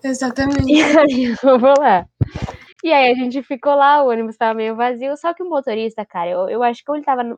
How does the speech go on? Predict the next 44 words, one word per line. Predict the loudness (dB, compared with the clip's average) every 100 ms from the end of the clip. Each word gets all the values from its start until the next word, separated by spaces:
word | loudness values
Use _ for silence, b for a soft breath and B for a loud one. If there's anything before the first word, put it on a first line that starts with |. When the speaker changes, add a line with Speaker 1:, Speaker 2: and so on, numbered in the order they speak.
| -10
Speaker 2:
com | -10
muita | -8 -8 -8 -4
pressa, | -2 -2 -2 -4 0
ou | -2
ele | 0
tava | -2 0
muito | -2 -4 -6 -6
bravo | -2 0 0 -4
com | -10
o |
mundo, | -6 -6 -6 -4
e | -2
ele | -2 -2
pensou: | -6 -4 -4 -2
"Hoje | 0 -2
eu | -4
vou | -4
me | -4
matar | -6 -6 -2 -2
e | 0
vou | -2
levar | -2 -2 -2
todo | -4 -6
mundo | -4 -4 -4
junto." | -8 -10 2
Speaker 1:
Uhum. | 4 4 2 -2 -6 _ _ _
Speaker 2:
Então | 0 4
ele | 4
tava | 4 2 2
dirigindo | 0 0 0 -2 -4 -4
com, | -4 -4 -4 -10
nossa, | -12 -6 -2 -2 -4 _ -14
aquela | -10 -4 0 -2
segurança, | -4 -6 -4 -2 -4 -4 -2 0 0 -4 _
aquele | -4 -2 -4 -2
cuidado, | -4 -2 -2 -2 -4 -10
sabe? | -4 -4 -6 -14 _ _ _
Nem | -6 -2 0 0
um |
Speaker 1:
Uhum. | 0
Speaker 2:
pouco | 0 2
agressivo. | 2 2 0 -10 -12 -12 _ _ _ _ _ _ _ _ _ -2
E | 4
aí, | 6 4 2 -2 -4